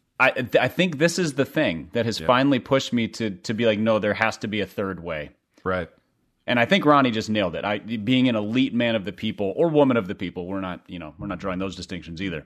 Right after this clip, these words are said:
Speaker 1: uh, is, is it. We have to be able to enjoy our,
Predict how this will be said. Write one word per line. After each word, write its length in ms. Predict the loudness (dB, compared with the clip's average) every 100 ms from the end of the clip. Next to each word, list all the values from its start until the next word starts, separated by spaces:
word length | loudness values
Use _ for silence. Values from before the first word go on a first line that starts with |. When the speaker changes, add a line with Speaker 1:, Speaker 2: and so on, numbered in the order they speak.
| -14 -20 -20 -20 _
Speaker 1:
uh, 240 | 2 2 2
is, 240 | 0 0
is 260 | 0 0 2
it. 300 | 2 0 -12 _
We 140 | -2 2
have 200 | 2 2
to 100 | 2
be 120 | 4
able 260 | 4 4 0
to 340 | -2 -2 -2
enjoy 680 | -2 -4 -4 -2 2 4 4 2
our, 520 | 2 4 2 0